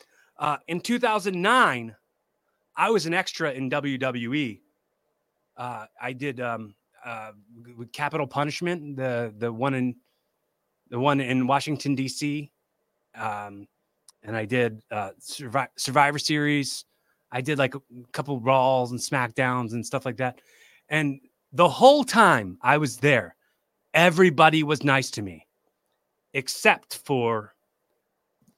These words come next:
uh, Tyler Rex. And Tyler Rex has recently come out as a transgender person.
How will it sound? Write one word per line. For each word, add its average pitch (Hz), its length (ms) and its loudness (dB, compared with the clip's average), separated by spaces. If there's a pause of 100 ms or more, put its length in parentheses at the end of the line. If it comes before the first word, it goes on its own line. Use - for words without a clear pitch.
(420)
uh, 92 520 -12 (240)
Tyler 185 680 4
Rex. - 640 -4 (400)
And 135 240 -4
Tyler 226 460 8
Rex 180 460 4
has 139 240 0
recently 151 540 2
come 147 240 -2
out 139 200 2
as 123 120 -6
a 131 60 -4
transgender 127 960 -2
person. 104 480 -8